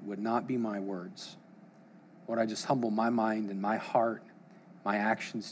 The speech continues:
to you, my, my mouth. Father, I pray that everything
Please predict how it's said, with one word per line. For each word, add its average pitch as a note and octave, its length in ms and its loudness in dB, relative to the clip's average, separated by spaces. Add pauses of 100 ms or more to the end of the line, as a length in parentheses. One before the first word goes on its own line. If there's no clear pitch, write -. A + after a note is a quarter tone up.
to A2+ 60 -8
you, A2 440 -2 (680)
my, F#2+ 160 -6 (140)
my F#2+ 100 -6
mouth. A2+ 340 4 (220)
Father, G#2+ 340 0
I G#2 60 -4
pray G2+ 300 0
that G2 140 -6
everything G#2+ 760 -2